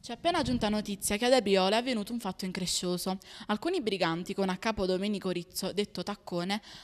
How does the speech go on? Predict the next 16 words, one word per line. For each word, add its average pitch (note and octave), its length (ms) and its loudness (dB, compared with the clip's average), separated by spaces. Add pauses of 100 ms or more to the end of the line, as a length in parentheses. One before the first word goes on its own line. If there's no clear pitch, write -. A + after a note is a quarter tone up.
hanno C4+ 220 4
occupato A3 420 4
con C#4 100 0
violenza F3+ 400 2
il E3 60 -8
paese, E3+ 560 -4 (320)
rubando G3 460 8
denaro D4+ 320 4
e B3 100 2
cibo F3+ 340 -4
che A3+ 140 -2
gli A#3+ 40 2
abitanti A#3 460 0
avevano E3+ 300 -2
in E3+ 60 -4
dispensa. E3 760 -4